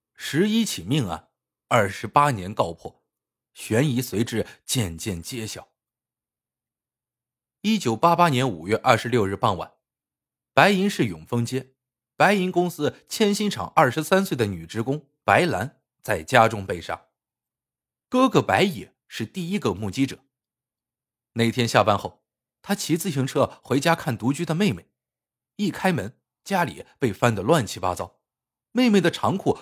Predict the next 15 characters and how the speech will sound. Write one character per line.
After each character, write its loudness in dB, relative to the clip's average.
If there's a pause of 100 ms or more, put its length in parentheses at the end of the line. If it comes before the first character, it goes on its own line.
被 -6
扒 4
了， -10 (440)
倒 6
在 4
床 -2
边， -6 (340)
脖 6
子 -2
上 -4
被 -8
砍 -6
了 0
一 -2
刀， -16